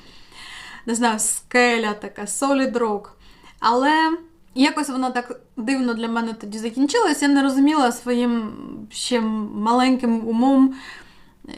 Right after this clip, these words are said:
ну, і своїм таким дитячим досвідом, я не розуміла, чому так відбулося, це мені було боляче. Ну, щось таке, я думаю. А так, особливо книги, я не читаю таких книг, від яких боляче.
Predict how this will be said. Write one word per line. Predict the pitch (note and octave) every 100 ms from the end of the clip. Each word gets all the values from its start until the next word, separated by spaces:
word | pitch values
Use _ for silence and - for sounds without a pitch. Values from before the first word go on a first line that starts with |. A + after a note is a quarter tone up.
| A#1+
ну, | C#2+ - B3+ C4
і | A3+
своїм | - A3 A#3+ B3 A#3
таким | G#3 A3 A3
дитячим | A3+ A#3+ B3+ C4 A#3
досвідом, | A#3+ C#4+ C#4+ A#3+ A#3 A#3
я | A#3
не | A#3
розуміла, | A#3 A#3 B3 A#3+
чому | A#3 A#3
так | A#3 G#3
відбулося, | A3 G#3+ G3 A#3 C4+ C#4 B3+ A#3
це | A#3 A#3+
мені | B3+
було | B3 C#4 C#4+
боляче. | B3 D4 D4+ D4 C4+ C4+ - C#4 C#4 C4 -
Ну, | C4+ F4 D4+ A#3 - - _ _ - -
щось | - - G4
таке, | - - D#4 B3
я | G#3+
думаю. | G3+ A3+ G#3+ G#3+ G#3 F#3
А | F3+
так, | - A#4+ A#4+
особливо | F#4+ C4+ F4+ E4+
книги, | E4 D4+ D#4+ D4 C4 A#3+ -
я | C4+
не | A#3+
читаю | A3 G#3+ G3
таких | G3 G#3
книг, | - A3 G3+
від | G3+ F#3+
яких | F#3+ F#3+ F#3+
боляче. | G3+ - - -